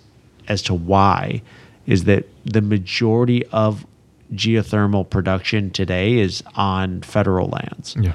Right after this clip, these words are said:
Speaker 1: So that's easy.
Speaker 2: Yeah.
Speaker 1: That's very understandable. It's the federal government. It's on Bureau of Land Management land,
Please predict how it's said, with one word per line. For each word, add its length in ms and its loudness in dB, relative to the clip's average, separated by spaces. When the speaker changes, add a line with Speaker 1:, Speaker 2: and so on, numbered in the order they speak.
Speaker 1:
So 140 -2
that's 320 0
easy. 540 -2
Speaker 2:
Yeah. 180 0
Speaker 1:
That's 220 0
very 300 2
understandable. 640 -2
It's 400 -10
the 80 -16
federal 340 2
government. 580 -2
It's 100 -10
on 460 2
Bureau 240 2
of 120 0
Land 220 2
Management 500 0
land, 460 0